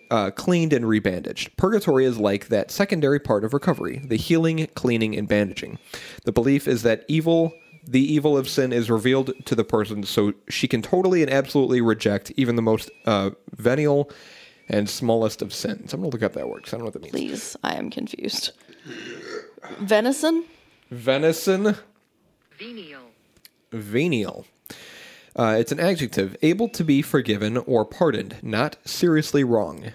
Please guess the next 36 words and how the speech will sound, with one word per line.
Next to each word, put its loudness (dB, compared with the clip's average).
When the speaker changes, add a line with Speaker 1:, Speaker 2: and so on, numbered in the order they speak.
Speaker 1:
as -2
a 0
sin. -6
Speaker 2:
It's -4
a 2
negative. 0
Speaker 1:
Negative. -2
Speaker 2:
What 2
is 4
that, 4
a 4
negative? 2
Speaker 1:
Uh, 0
so, 0
rejects -2
even 0
the 0
most 0
venial 0
and -4
smallest -6
of -10
sins. -12
It's -12
a -10
new -8
word. -2
Obviously, 0
I -2
didn't -4
do -4
my -4
research. -6
I -6
just -16
copied. -12